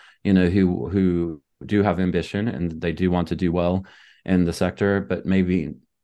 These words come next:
don't feel the support, or m-, maybe just need that extra, you know, kind of, uh, support network that I talked about,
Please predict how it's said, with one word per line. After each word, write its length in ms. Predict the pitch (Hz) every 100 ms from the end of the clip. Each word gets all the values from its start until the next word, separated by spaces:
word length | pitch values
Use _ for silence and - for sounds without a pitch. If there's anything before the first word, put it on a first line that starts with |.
| _ -
don't 240 | 92 -
feel 400 | - 98 98 107
the 140 | 101 104
support, 520 | 110 - 120 120 -
or 80 | 95
m-, 140 | 101
maybe 260 | - 127 123
just 180 | 110 -
need 200 | 110 95
that 300 | 90 87 -
extra, 640 | 87 95 - 95 92 87 85 - - _ _ _ _ -
you 160 | 98 92
know, 160 | 90
kind 160 | 85 95
of, 140 | 82
uh, 160 | 90 87
support 360 | 82 92 104 -
network 420 | 90 101 87 -
that 120 | 90
I 60 | 85
talked 360 | - 92 92
about, 420 | - 73 - -